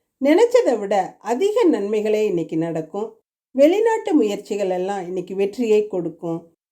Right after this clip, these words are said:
ஆரஞ்சு நிற ஆடைகள் உங்களுக்கு நன்மையை கொடுக்குங்க. ஹஸ்த நட்சத்திரக்காரங்க ஹனுமனை வழிபட்டு காரியங்களை துவங்குறது சிறப்பா முடியும். பழகிய பழக்கத்தால நிறைய நன்மைகளை அடைவீங்க. அக்கம் பக்கத்தினரின்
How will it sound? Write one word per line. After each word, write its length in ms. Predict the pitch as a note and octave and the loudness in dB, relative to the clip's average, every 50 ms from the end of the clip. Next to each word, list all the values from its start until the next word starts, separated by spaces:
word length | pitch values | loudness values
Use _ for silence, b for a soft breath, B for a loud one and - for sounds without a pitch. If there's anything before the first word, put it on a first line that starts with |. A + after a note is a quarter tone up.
| _ _ _ | _ _ _
ஆரஞ்சு 520 | - B3+ C#4+ F4 F#4+ G#4+ A4 G#4+ G#4 G4 | -2 0 2 2 4 2 2 2 2 2
நிற 240 | F4 D4+ B3 A3 G3 | 2 2 2 2 0
ஆடைகள் 400 | F#3 F#3 F#3 F#3 F#3 B3+ G3+ F#3 | 0 0 -2 -2 -2 -2 -4 -4
உங்களுக்கு 680 | F3+ F3 F3 F3 F3 E3+ - G#3 G3+ F#3+ E3+ D#3+ - _ | -2 -2 -2 -4 -4 -6 -8 -8 -8 -8 -8 -8 -12 _
நன்மையை 540 | G#3 G#3 A3 A3+ A#3 A#3+ A#3+ A#3 A#3 A#3 A3+ - | -6 -4 -2 0 4 6 6 6 4 2 0 -4
கொடுக்குங்க. 680 | G3 F3 E3+ D#3+ - F3+ E3+ D#3+ D#3+ D#3+ D#3+ D#3+ - - _ _ _ _ _ _ _ _ _ | -6 -6 -6 -8 -8 -4 -4 -2 -2 -2 -4 -6 -10 -14 _ _ _ _ _ _ _ _ _
ஹஸ்த 340 | B3+ C4 - - - - A4 | -2 0 0 0 0 0 2
நட்சத்திரக்காரங்க 1160 | G4+ G4 F4+ D4+ - E4 C#4 - B3+ B3 B3 - F#3+ F#3 F#3 F3+ E3+ F3 F#3 F3+ F3 E3+ F#3+ - _ - | 2 2 2 2 0 -2 -2 0 0 0 2 0 0 -2 0 -2 -2 -2 0 -2 -2 -4 -8 -14 _ -4
ஹனுமனை 480 | C#4+ C#4 D#4 E4+ G#4 G#4+ G#4+ F#4 G4 G4 | 0 2 4 4 4 2 2 2 2 2
வழிபட்டு 640 | D#4+ C4 G#3 G3 G3 G3 F#3+ F3+ F#3 - D3 - - | 2 2 0 0 -2 -2 -4 -6 -6 -8 -10 -8 -4
காரியங்களை 560 | - A3+ A#3+ A#3+ A#3 A#3 A3+ A3+ A3+ A3 G#3 | -2 0 2 4 4 4 4 2 0 -2 -2
துவங்குறது 720 | A3 G3+ F#3 F3+ F3+ F3+ F3+ F3+ E3+ F#3 G3 F#3 F3 F3+ - | -4 -8 -8 -6 -6 -4 -6 -6 -6 -6 -6 -8 -8 -10 -6
சிறப்பா 460 | - A3 G#3 G3 G3+ - G3 G3 G3 F#3 | -4 -2 -2 -2 -2 -2 -4 -2 -2 -4
முடியும். 580 | F3 E3 E3 E3 F3+ G3 A#3 F4 - - _ _ _ _ _ _ _ _ _ _ _ _ _ _ | -4 -4 -4 -2 0 0 -2 -2 -2 -8 _ _ _ _ _ _ _ _ _ _ _ _ _ _
பழகிய 560 | _ E4 D#4 E4 G4 B4 A#4+ B4 C5+ A#4+ F4 B3+ | _ 0 2 2 2 0 0 4 4 4 4 4
பழக்கத்தால 1000 | B3+ A#3 A3 A#3 C#4+ D4+ - F#4 C#4+ B3+ - G#3 F#3+ F3+ F#3 G3 G3 F3 - - _ _ _ _ _ _ | 0 0 0 0 0 0 -2 -4 -4 -2 -4 -4 -4 -2 -2 -2 -2 -4 -4 -8 _ _ _ _ _ _
நிறைய 420 | - B3+ D4 F#4 G#4+ A4+ C5 B4 | 2 2 4 6 6 6 4 6
நன்மைகளை 600 | F4+ D4 G#3+ G3+ G#3 A3 A3+ G#3+ G#3+ A3 G3+ G3+ | 4 2 0 0 -2 -2 -2 0 0 -2 -2 -2
அடைவீங்க. 800 | G3+ F#3 F3 E3+ E3 E3 E3 E3 D#3+ E3 F3+ G#3 B3 B3+ B3+ _ _ _ _ _ _ _ _ _ - | -4 -4 -2 -4 -4 -2 -2 -2 -2 -2 -2 -4 -4 -6 -8 _ _ _ _ _ _ _ _ _ -4
அக்கம் 360 | C#4+ D4 D4 - A#4+ A#4+ A4 | -4 -2 0 2 2 4 4
பக்கத்தினரின் 840 | E4+ - - C4+ B3+ B3 - A3 G#3+ G#3 G3+ G3+ F#3+ F#3 E3+ D3+ | 2 2 2 0 -2 0 2 0 0 2 0 -2 -2 -2 -4 -6